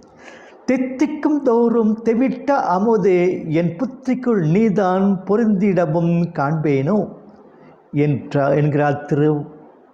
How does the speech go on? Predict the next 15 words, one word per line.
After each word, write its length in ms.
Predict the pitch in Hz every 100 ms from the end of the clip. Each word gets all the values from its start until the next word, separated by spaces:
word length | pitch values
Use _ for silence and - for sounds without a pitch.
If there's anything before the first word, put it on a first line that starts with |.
| - - - - -
தாயுமானவர். 920 | 143 151 147 131 123 120 113 107 127 - - - _ - - - - -
இறைவனின் 800 | 131 180 202 247 233 214 170 123
வார்த்தைகளுக்கு 1000 | 165 208 - - 185 165 160 196 202 - -
அழிவே 600 | 139 139 135 151 147 156
இல்லை. 460 | 127 123 117 113 - - - - -
"மண்ணும் 760 | 127 170 277 285 247 240 196 139
விண்ணும் 480 | 208 254 233 233 -
அழிந்து 520 | 160 170 247 247 220
போம், 380 | - 165 120 101 - - - - - - -
என் 260 | 175 180
வார்த்தைகள் 540 | 139 240 - 302 240 233
அழியா" 760 | 170 185 202 226 226 214 208
என்பது 580 | - 156 160 156 139 139
இயேசுவின் 640 | 120 185 180 180 147 127
வாக்கு. 640 | 104 156 156 - 135 123 -